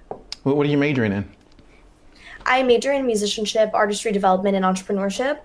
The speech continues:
Speaker 1: Oh,
Speaker 2: So,
Speaker 1: gosh.
Speaker 2: um, that is really an all-encompassing major,
Speaker 1: Mm-hmm.
Speaker 2: uh, focusing on music business, which I also minor in.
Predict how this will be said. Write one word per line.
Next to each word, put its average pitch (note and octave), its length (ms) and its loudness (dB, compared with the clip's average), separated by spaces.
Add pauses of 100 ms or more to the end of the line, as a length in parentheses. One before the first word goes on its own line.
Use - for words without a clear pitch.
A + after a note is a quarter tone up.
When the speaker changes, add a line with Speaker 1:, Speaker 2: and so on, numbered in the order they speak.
(340)
Speaker 1:
Oh, - 40 -10
Speaker 2:
So, G#3+ 560 6
Speaker 1:
gosh. - 40 0
Speaker 2:
um, F#3+ 540 0 (100)
that G#3+ 260 2
is A3 380 -2
really A3+ 340 0
an G#3 120 0
all-encompassing G#3 680 -2
major, G3+ 520 2 (160)
Speaker 1:
Mm-hmm. F#3 240 -4
Speaker 2:
uh, G3+ 260 6
focusing G#3 460 -4
on G3+ 200 0 (140)
music G3+ 240 -2
business, C4+ 400 -2
which - 80 -8
I A3+ 100 6
also G#3 240 2
minor F#3+ 360 2
in. G3 340 -2